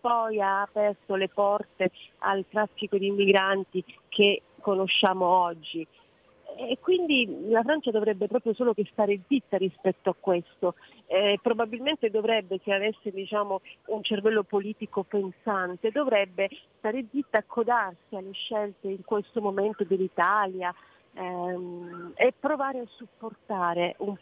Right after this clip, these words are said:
questo tipo di progetto senza dire altro, perché le responsabilità della Francia sono enormi, sono enormi in Libia, sono enormi nel Sahel, nell'Africa subsahariana, sono enormi. Quindi dovrebbe tacere, accodarsi, stare in silenzio e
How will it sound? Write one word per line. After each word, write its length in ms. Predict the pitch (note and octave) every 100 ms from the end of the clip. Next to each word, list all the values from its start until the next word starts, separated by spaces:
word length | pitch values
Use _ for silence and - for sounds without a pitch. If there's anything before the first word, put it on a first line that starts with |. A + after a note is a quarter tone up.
| -
questo 260 | G3+ -
tipo 240 | G3+ G#3 F#3+
di 120 | F#3
progetto 640 | - F3+ E3+ E3 E3 A#3+ A3
senza 320 | C#4 C#4 B3+ A3
dire 240 | G#3 G3
altro, 380 | G3 F#3 F3+ G#3
perché 240 | G#3 G3+
le 80 | A#3+
responsabilità 760 | A3+ - A3+ A3 A#3 G#3+ G#3 G3+
della 200 | F#3+ F#3+
Francia 320 | G3+ G3+ G3+
sono 200 | - F#3
enormi, 380 | F#3 F#3 E3 F3
sono 160 | - F#3+
enormi 280 | F3 E3 F#3+
in 60 |
Libia, 240 | B3+ C4 G3+
sono 140 | - F#3
enormi 340 | F3+ F3 F3+ - - -
nel 180 | G#3 F3+ -
Sahel, 400 | G3 F#3+ B3 A#3+
nell'Africa 420 | G3 F#3+ F3+ F#3+
subsahariana, 460 | F#3 F3 A3 A3+ G#3 _ _ _
sono 340 | - B3+ A#3+ -
enormi. 840 | B3+ C4 A#3 F#3 E3 - E3+ F3 F3+ _ - -
Quindi 300 | - C#4+ A#3 -
dovrebbe 520 | A3+ A#3+ A3+ G3+ A3
tacere, 600 | D#4 - D4 C4 C4 C#4 -
accodarsi, 800 | G#3+ - C#4+ A3+ G#3+ G#3+ - A3+
stare 220 | G3+ E3+
in 120 | C#3+ E3+
silenzio 640 | F#3+ - - G3 - C4
e 160 | -